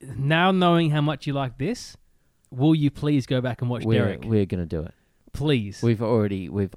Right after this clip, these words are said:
Speaker 2: already figured out. Well, we haven't figured out how we're gonna do that, but it's on the, it's definitely on the list.
Speaker 1: Good.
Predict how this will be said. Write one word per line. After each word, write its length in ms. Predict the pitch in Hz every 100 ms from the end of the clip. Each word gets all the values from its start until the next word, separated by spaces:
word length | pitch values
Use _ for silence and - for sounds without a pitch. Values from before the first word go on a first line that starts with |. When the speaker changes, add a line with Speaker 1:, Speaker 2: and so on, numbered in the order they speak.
| 101
Speaker 2:
already 360 | 107 101 95
figured 320 | 92 101 92 90
out. 100 | - 113
Well, 160 | 123
we 100 | 156
haven't 220 | 170 107
figured 260 | - 104 101
out 140 | 82 -
how 140 | 107
we're 140 | 120 120
gonna 180 | 120
do 140 | 107 117
that, 220 | 147 - - _ _ _
but 80 | 98
it's 140 | 90 104
on 100 | 90
the, 140 | 76 -
it's 100 | -
definitely 340 | 107 95 92
on 60 | 80
the 60 | 80
list. 320 | 69 - -
Speaker 1:
Good. 260 | 131 107